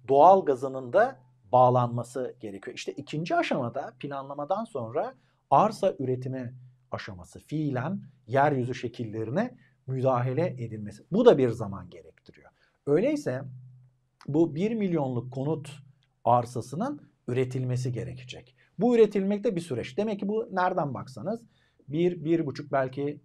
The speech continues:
iki yılı aşan bir süreç olacak. Peki tahsis edilecek kişilerde aranan koşullar ne? E, işte on altı bin liradan az hane geliri olanlar kendi konutunu yapmak üzere arsa kampanyasına katılabilecekler.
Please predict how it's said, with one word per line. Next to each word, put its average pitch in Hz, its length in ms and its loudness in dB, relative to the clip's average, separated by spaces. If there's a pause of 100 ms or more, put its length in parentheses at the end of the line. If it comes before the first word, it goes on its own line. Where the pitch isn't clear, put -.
(360)
iki 127 260 -6
yılı 127 560 0
aşan 151 460 -4
bir 131 240 -6
süreç 110 320 -10
olacak. - 400 -20 (520)
Peki 262 260 -2
tahsis 202 340 6
edilecek 254 480 -4
kişilerde 214 560 2
aranan 190 480 2
koşullar 175 760 0
ne? 196 340 -6
E, 147 220 -4
işte - 220 -8
on 170 180 -2
altı 143 320 -2
bin 120 180 -4
liradan 113 500 -6
az 151 420 0 (240)
hane 123 340 -2
geliri 107 320 -6
olanlar 143 760 0 (360)
kendi 190 420 0
konutunu 151 420 -4
yapmak 139 440 -4
üzere 175 400 -6 (340)
arsa 185 400 6
kampanyasına 117 760 -10 (200)
katılabilecekler. 135 800 -4